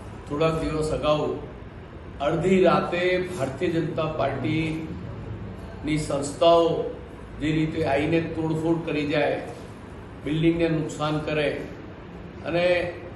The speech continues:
જે આતંકનો માહોલ જે ઊભો કર્યો, એની ગુજરાત પ્રદેશ કોંગ્રેસ સમિતિના માધ્યમથી પોલીસ કમ્પ્લેન કરવામાં આવી સવારે અને પછી, અ, સાંજના ચાર વાગ્યાના સમયે ભારતીય જનતા પાર્ટીના,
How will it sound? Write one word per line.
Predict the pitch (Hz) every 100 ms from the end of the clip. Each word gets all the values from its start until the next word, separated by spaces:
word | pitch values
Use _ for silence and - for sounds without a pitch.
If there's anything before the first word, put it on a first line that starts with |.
| - - 147
જે | 170 170 -
આતંકનો | 147 143 202 190 185 185
માહોલ | 160 139 - 185 208
જે | 185
ઊભો | 165 139 151
કર્યો, | 151 127 127 - - - - - - - -
એની | 143 165 185 190 190 190 -
ગુજરાત | 156 143 180 175
પ્રદેશ | 170 170 170
કોંગ્રેસ | 175 165 165 165
સમિતિના | 160 160 165 165
માધ્યમથી | 156 143 143 160 165 165
પોલીસ | 160 143 160 170
કમ્પ્લેન | 170 160 165 165
કરવામાં | 165 160 165 160
આવી | 160 165
સવારે | 160 151 160 175 170 - - - - - - - - - -
અને | 165 196 196
પછી, | 254 - 247 247 190 - - - - - - - 131
અ, | 143 147 147 - - - -
સાંજના | - 156 170 196 208
ચાર | 208 190 214 330 214
વાગ્યાના | 208 196 190
સમયે | 185 185 165 190
ભારતીય | 185 185 147 - 202
જનતા | 190 185 175
પાર્ટીના, | 175 156 156 160 160 165